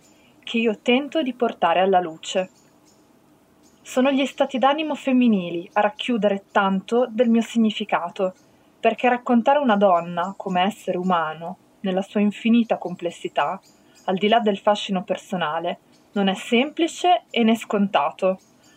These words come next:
La donna rimane sempre oggetto di pretese, estetiche, legate alla famiglia o a uno standard di carriera. L'unica maniera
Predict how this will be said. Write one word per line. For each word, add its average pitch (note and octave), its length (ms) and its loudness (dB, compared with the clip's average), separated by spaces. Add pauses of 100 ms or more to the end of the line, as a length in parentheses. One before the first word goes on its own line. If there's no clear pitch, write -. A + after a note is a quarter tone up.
(100)
La A3 140 2
donna D#4 340 2
rimane G#3 380 2
sempre E4 500 0
oggetto A3+ 400 0
di G3+ 140 -2
pretese, F3 680 -4 (680)
estetiche, C#4 800 0 (300)
legate G3 360 2
alla F#3 160 2
famiglia C#4 640 0 (300)
o - 80 0
a A3+ 60 6
uno G#3+ 160 2
standard G3+ 420 2
di F#3+ 80 -4
carriera. F3 580 -2 (680)
L'unica C#4 420 2
maniera G#3 600 4